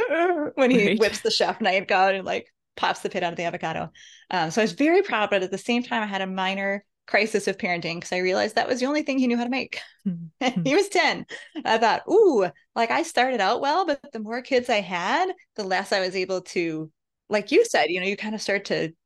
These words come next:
Speaker 1: even out, I guess, average it out. <laughs> You, you do
Speaker 2: Mm-hmm.
Speaker 1: things that everyone
Speaker 2: Mm-hmm.
Speaker 1: can do, which means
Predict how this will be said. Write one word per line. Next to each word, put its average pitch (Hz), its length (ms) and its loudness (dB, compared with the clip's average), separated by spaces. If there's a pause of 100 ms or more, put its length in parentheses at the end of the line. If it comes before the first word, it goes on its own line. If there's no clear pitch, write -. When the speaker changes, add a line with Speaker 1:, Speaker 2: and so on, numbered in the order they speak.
(920)
Speaker 1:
even 214 340 -2
out, 185 180 2
I 170 60 0
guess, 185 180 -2
average 208 440 2
it 190 100 0
out. 170 260 0
<laughs> 196 80 2
You, - 80 2 (120)
you 294 400 2
do 269 140 0
Speaker 2:
Mm-hmm. 165 80 -4
Speaker 1:
things 226 200 0
that 202 80 -4
everyone 190 260 -2
Speaker 2:
Mm-hmm. 185 140 -6
Speaker 1:
can - 0 -
do, 294 180 0
which 220 160 0
means 208 180 -6